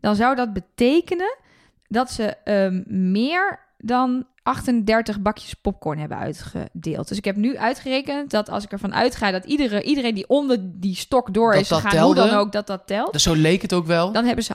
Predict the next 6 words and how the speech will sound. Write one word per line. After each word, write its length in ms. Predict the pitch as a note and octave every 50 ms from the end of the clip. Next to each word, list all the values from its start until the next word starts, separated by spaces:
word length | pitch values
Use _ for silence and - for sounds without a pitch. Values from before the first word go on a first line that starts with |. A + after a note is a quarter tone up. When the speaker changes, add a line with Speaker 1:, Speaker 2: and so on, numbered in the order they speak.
| -
Speaker 1:
achtendertig 680 | - - D4+ - - - C#4 B3+ A3+ A3+ G#3+ G3+ G#3+ G3+
mensen 540 | G3 G3+ G3+ F#3+ F3+ D#3+ - - E3 D3 D3 _ _ _ _ _ _ _ _ -
een 160 | - G3 F#3
bakje 240 | F3+ F3+ - - -
popcorn 420 | - E3+ E3+ - - G#3+ A#3+ B3+
gegeven. 480 | C4+ B3+ - B3+ A#3 B3+ C4 - E4+